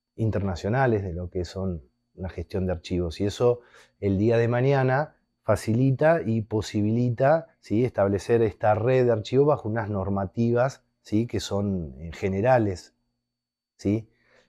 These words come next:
Entonces, lo que va a atender es a tener un archivo fuerte, bien organizado, cuya posterior difusión también del material de archivo y consulta va a ser mucho más beneficiosa.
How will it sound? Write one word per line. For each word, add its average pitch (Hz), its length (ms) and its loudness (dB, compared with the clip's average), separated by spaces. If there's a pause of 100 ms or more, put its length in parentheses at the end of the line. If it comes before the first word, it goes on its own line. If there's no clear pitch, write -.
(120)
Entonces, 110 600 0 (240)
lo 101 180 -2
que 101 100 0
va 110 260 4
a 104 80 2
atender 104 380 0
es 123 120 0
a 101 120 0
tener 98 240 -4
un 110 120 -4
archivo 113 720 0
fuerte, 113 800 0
bien 104 300 0
organizado, 117 920 2 (400)
cuya 107 420 0
posterior 120 640 2
difusión 127 640 2
también 113 300 -2
del 107 100 0
material 104 540 2
de 123 60 4
archivo 143 520 2
y 117 160 -2
consulta 151 720 2
va 139 140 4
a - 20 -4
ser 123 180 -8
mucho 123 260 -6
más 113 160 -6
beneficiosa. 113 840 -2